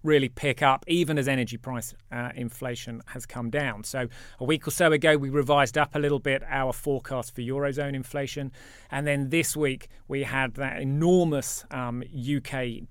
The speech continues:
inflation print where, yes, inflation fell. It fell from ten point one to eight point seven, but that was a lot less than the market and the Bank of England expected. It was that core rate again that was very strong.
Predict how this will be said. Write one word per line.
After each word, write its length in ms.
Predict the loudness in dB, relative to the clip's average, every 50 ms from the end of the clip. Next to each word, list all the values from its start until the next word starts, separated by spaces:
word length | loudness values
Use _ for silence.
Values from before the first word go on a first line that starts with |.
| -18 -14 -6
inflation 680 | -4 -4 -4 -4 -6 -6 -6 -6 -6 -6 -8 -8 -10
print 320 | -10 -10 -10 -10 -10 -10 -10
where, 200 | -8 -6 -4 -4
yes, 340 | -2 -2 -2 -2 -2 -2 -4
inflation 460 | -6 -6 -4 -4 -4 -4 -6 -8 -10
fell. 420 | -10 -6 -4 -4 -2 -2 -4 -10 -12 -18 -20 -20 -20 -12 -8
It 160 | -8 -8 -8
fell 200 | -4 -2 -2 -2
from 200 | 0 -2 -6 -8
ten 240 | -6 -6 -6 -6 -6
point 240 | -8 -8 -10 -8 -6
one 240 | -6 -4 -4 -6
to 120 | -6 -8 -6
eight 220 | -4 -4 -4 -6 -8
point 240 | -12 -12 -12 -10
seven, 400 | -10 -8 -6 -6 -6 -4 -6 -8 -10 -12 -20 -20 -20 -14
but 100 | -8 2
that 160 | 4 4 4 4
was 120 | 2 2
a 60 | 2
lot 360 | 2 2 4 4 4 4 4
less 300 | 2 2 2 2 0 -2
than 180 | -4 -4 -2 -2
the 60 | -2
market 500 | 0 0 0 0 0 -2 -4 -8 -8 -8 -12 -8
and 400 | -4 -2 0 0 0 -4 -6 -10 -12 -16 -20 -20
the 80 | -18 -10
Bank 240 | -8 -8 -8 -6 -6
of 100 | -6 -4
England 260 | -4 -2 -2 -2 -4
expected. 560 | -6 -8 -10 -8 -8 -8 -8 -6 -8 -8 -8 -10 -14 -20 -20 -12 -6
It 100 | -6 -4
was 140 | -4 -2 -2
that 260 | -2 -4 -4 -6 -10
core 420 | -8 0 6 8 10 10 10 10
rate 300 | 8 6 2 2 -4 -6
again 300 | -8 -6 -6 -6 -6 -6
that 100 | -8 -8
was 120 | -10 -10 -8
very 260 | -6 -6 -4 -4 -6
strong. 480 | -6 -8 -10 -8 -6 -6 -6 -6 -10